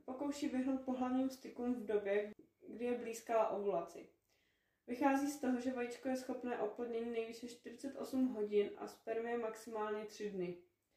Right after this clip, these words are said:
Pohlavní styk více než tři dny před ovulací nebo více než dva dny po ní by tedy teoreticky neměl vést k oplodnění. Takže <laughs> jako z výpočtu mně vychází, že můžeš mít sex pětkrát měsíčně.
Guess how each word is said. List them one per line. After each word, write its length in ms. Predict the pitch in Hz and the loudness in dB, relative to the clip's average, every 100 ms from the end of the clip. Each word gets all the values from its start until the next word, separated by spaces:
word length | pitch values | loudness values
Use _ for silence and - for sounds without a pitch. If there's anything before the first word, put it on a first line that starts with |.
| _ _ _ - | _ _ _ -2
Pohlavní 380 | 254 285 285 | 2 4 4
styk 360 | 277 - 226 - | 0 -2 -6 -4
více 280 | 233 - 254 | -10 -6 -4
než 240 | 247 247 | -2 -6
tři 260 | - - 247 | -10 -8 -4
dny 160 | 247 247 | -2 -4
před 240 | - 247 - | -4 -4 4
ovulací 560 | 208 214 190 190 208 | 4 6 4 4 2
nebo 200 | 202 214 | 4 4
více 260 | 233 - 247 | 2 -4 0
než 160 | 247 | 2
dva 240 | 240 - 226 | 2 2 2
dny 200 | 233 254 | 4 2
po 160 | 247 220 | 2 0
ní 280 | 180 175 | 0 0
by 100 | 208 | -2
tedy 320 | 220 226 233 233 | -2 -2 -2 0
teoreticky 600 | 226 220 220 - - 240 | 2 2 2 -4 -12 -2
neměl 360 | 214 214 208 208 | 2 4 4 4
vést 240 | 214 - | 2 -2
k 40 | - | -10
oplodnění. 640 | 196 202 185 170 165 160 - _ _ _ _ _ | -4 -2 -2 -2 -4 -6 -8 _ _ _ _ _
Takže 300 | 254 262 - - - | -2 0 2 2 -2
<laughs> 180 | - - | -12 -10
jako 360 | 208 - 277 - | -8 -2 -2 0
z 100 | 226 | -2
výpočtu 520 | 233 - 262 - 269 | -4 -2 -4 -2 2
mně 200 | 254 254 | 6 6
vychází, 480 | 233 233 220 220 226 | 4 4 6 6 2
že 100 | - 226 | -6 -4
můžeš 220 | 226 226 | -4 -6
mít 180 | 226 - | -8 -6
sex 200 | 226 - | -8 -6
pětkrát 440 | 208 208 214 208 | -4 0 2 0
měsíčně. 520 | 202 - 190 - 175 | 0 -6 -12 -10 -10